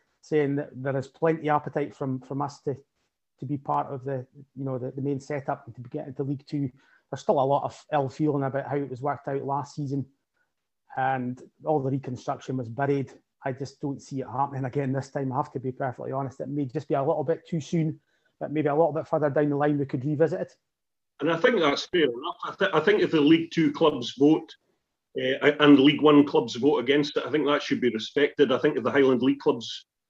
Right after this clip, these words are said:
Speaker 2: are not for it, that should be respected. But I think we've got to look at a better system than what we have now, because,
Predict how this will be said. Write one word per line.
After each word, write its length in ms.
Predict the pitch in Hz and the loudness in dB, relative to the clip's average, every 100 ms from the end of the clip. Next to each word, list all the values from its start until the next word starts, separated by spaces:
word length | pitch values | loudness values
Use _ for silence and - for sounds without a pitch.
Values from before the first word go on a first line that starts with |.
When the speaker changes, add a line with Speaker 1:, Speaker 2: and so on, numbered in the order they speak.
| _ _ _ | _ _ _
Speaker 2:
are 100 | 127 127 | 2 6
not 240 | 127 131 | 6 4
for 240 | - 131 | 2 4
it, 100 | 135 | 4
that 160 | 123 127 | 2 -2
should 180 | - 113 | -4 0
be 120 | 117 | 0
respected. 560 | 107 110 147 156 147 - | 0 0 0 4 2 2
But 120 | - | -2
I 40 | |
think 280 | 139 190 190 | 2 4 4
we've 220 | 175 - | 4 4
got 300 | 160 180 175 | 4 2 2
to 80 | 165 | 0
look 280 | 151 175 175 - _ _ _ _ | 4 4 2 -14 _ _ _ _
at 120 | 123 | -2
a 40 | 117 | 2
better 280 | 147 156 - | 4 2 0
system 480 | - 160 - 135 | 0 0 2 4
than 180 | 123 120 | 4 6
what 140 | 143 139 | 6 4
we 120 | 123 | 2
have 220 | 127 113 | -2 0
now, 260 | 135 160 139 | 2 4 4
because, 400 | 117 147 - | 2 -2 -2